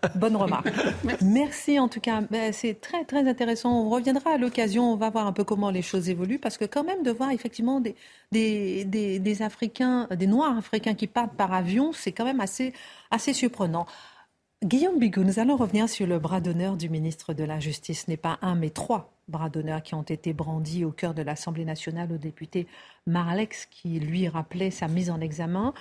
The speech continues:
Speaker 1: Les images ont été, euh, rendues publiques aujourd'hui. En quoi est-ce l'opprobre sur la classe politique ? Qu'est-ce que cela dit de notre vie politique ?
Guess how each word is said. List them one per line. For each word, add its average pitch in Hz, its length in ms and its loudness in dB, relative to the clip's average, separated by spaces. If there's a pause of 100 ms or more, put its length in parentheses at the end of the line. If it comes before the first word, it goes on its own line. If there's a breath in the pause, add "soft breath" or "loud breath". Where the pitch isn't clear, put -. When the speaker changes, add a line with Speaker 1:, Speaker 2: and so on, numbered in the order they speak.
(280 loud breath)
Speaker 1:
Les 196 260 4
images 208 360 2
ont 165 120 0
été, 160 460 -2
euh, 151 120 -4
rendues 160 280 -2
publiques 156 420 -6
aujourd'hui. 170 600 0 (400 loud breath)
En 240 120 2
quoi 269 600 0
est-ce 214 300 -2
l'opprobre 226 760 0 (140)
sur - 240 -6
la 175 120 -6
classe - 440 -8 (240)
politique ? 226 600 -4 (300 soft breath)
Qu'est-ce 277 220 -2
que - 160 -6
cela 170 300 -6
dit 185 340 -2 (200)
de 160 120 -4
notre 156 280 -4
vie 139 180 -10
politique ? - 640 -16